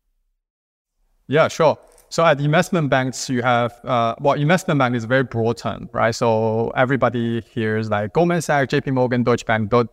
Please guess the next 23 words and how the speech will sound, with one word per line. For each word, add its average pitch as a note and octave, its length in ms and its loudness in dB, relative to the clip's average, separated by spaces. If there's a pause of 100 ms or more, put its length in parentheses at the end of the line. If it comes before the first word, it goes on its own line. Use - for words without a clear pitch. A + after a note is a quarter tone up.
these B2+ 180 2
are A#2 100 4
the A2 60 -2
investment A2+ 340 -2
banks. A2 300 0 (320)
They C#3 80 0
have D3 160 4
one D#3 220 2
side D3+ 300 0
of B2+ 80 -2
the B2 80 -4
business B2 440 -4
which A#2+ 240 -6
consists A#2 440 -4
of, A2 240 -2 (420)
um, G#2+ 480 -2 (100)
merger C#3 420 0
acquisition, A#2+ 1080 -2
li-, B2 180 -4 (320)
getting B2 320 2
the A2+ 60 -2
company B2 400 -2
listed, A#2 640 -2